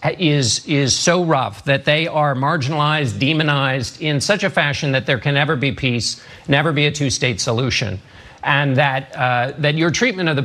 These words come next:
Palestinians outside of this week, uh, is, creates conditions that are always gonna lead to this kind of unrest. Not just the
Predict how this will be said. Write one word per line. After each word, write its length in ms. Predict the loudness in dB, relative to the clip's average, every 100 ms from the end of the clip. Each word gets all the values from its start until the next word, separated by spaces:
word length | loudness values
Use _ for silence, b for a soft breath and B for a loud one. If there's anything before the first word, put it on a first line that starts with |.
| 2
Palestinians 600 | 0 -2 0 2 2 2
outside 520 | 0 0 0 0 0
of 160 | -2 0
this 200 | 0 0
week, 460 | 0 0 -2 -14 -20 B B B
uh, 280 | -2 0 -2 0
is, 520 | 2 2 0 -2 -6 -8 -2
creates 420 | 2 2 2 -2
conditions 560 | 0 2 2 0 2
that 120 | 2 0
are 120 | -2
always 480 | 0 2 2 0 0
gonna 240 | 0 2
lead 280 | 2 0 0
to 120 | 0
this 260 | 0 0 -2
kind 400 | 0 0 2 0 0
of 360 | 0 0 -2 -4
unrest. 680 | -4 0 2 0 -2 -8 -2
Not 220 | 0 0
just 360 | 2 0 0 -4
the 180 | -6